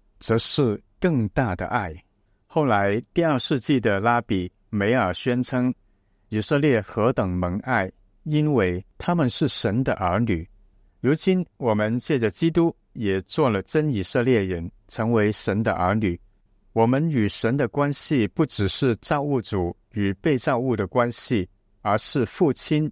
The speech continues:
与儿女的亲密关系。或者你会问，是谁的儿女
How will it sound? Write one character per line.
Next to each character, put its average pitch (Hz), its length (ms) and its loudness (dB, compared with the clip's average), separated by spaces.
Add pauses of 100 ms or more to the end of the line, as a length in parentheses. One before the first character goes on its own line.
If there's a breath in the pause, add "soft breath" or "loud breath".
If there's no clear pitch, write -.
(120)
与 101 160 0
儿 95 240 2
女 113 180 4
的 92 100 2
亲 - 320 -2
密 147 180 4
关 117 260 0
系。 - 380 -4 (440)
或 - 180 2
者 104 400 0 (200)
你 104 160 0
会 120 260 2
问， 113 400 0 (540)
是 - 240 0
谁 117 280 0
的 120 120 0
儿 104 260 2
女 92 340 0